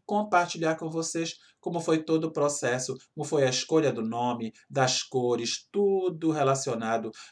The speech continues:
à criação do meu segundo perfume. E eu posso anunciar em primeira mão aqui nesse vídeo que vamos ter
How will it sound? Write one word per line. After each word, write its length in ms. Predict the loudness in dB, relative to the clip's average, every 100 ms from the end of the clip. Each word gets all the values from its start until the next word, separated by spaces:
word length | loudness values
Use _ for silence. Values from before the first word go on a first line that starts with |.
| -2
à 100 | 0
criação 520 | 2 2 2 0 -2
do 100 | -2
meu 100 | -2
segundo 500 | 0 -2 -2 -6 -2
perfume. 520 | -2 -2 -8 -12 -14 -20 -2
E 60 | 8
eu 140 | 8
posso 440 | 10 8 8 2 4
anunciar 1000 | 8 8 6 -2 -4 2 6 8 6 4 -10 -8
em 180 | -6 0
primeira 520 | 0 2 2 2 2
mão 180 | 2 0
aqui 220 | 0 -2
nesse 280 | -4 -4 -6
vídeo 480 | -6 -6 -2 -2 -4 _ -6 -6 -8
que 360 | 4 6 6 0 _ -16
vamos 560 | 0 4 4 4 0
ter 340 | 2 4 2